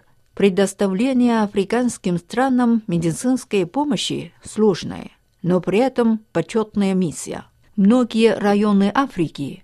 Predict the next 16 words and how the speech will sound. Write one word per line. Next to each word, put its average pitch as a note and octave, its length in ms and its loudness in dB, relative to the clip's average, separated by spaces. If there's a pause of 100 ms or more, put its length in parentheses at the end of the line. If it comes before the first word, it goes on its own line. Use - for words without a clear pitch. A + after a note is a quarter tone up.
отличаются A3+ 800 -4
наличием G#3 800 0
сложных A3+ 680 -4
климатических D#3+ 920 -6
условий, D#3+ 840 -8
суровых B3 800 -6
условий G3+ 720 -4
жизни. - 500 -12 (340)
Существует A#3 800 -4
непростая G3 840 -6
ситуация G#3 800 -6
в F3+ 100 -12
плане F#3+ 560 -6
распространения F3+ 1400 -4
инфекционных G3 840 -4
заболеваний, D#3 920 -6